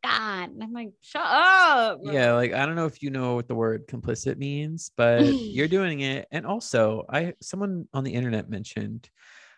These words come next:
Speaker 2: which I think is very astute, that Chris Pratt in this new, like, era of his has kind of, like, gained this new audience of religious slash conservative people that really like him now. And so by him saying this,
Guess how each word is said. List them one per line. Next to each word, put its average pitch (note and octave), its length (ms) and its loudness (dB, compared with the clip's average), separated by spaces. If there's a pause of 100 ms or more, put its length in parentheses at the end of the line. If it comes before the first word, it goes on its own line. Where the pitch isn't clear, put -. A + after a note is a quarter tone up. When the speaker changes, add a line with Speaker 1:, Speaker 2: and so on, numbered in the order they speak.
Speaker 2:
which C3 180 -4
I C#3 60 0
think C#3+ 160 -8
is A#2 80 -8
very A2+ 240 2
astute, A2+ 680 -2
that A#2 360 2 (320)
Chris - 240 -8
Pratt C#3 460 0
in A#2+ 120 -4
this A#2+ 200 -8
new, B2+ 140 -4
like, A2 260 -2
era A2+ 300 -4
of B2 160 -2
his D3 500 -2
has C3+ 240 -4
kind C#3 320 -4
of, D#3 140 -6
like, C3 260 -4 (960)
gained C#3+ 400 -2
this C3+ 280 -8
new C#3+ 160 -6
audience B2 460 -4
of A#2+ 400 -4 (140)
religious A#2+ 400 -2
slash A#2 460 -8
conservative A2+ 560 -6
people D#3+ 560 -6 (320)
that B2+ 160 0
really B2 220 2
like A2 220 0
him E3+ 200 -6
now. G3 380 -4 (340)
And D#3+ 160 -6
so F3 320 2
by D3+ 180 2
him G3 180 -4
saying E3 380 -6
this, A#2 340 -4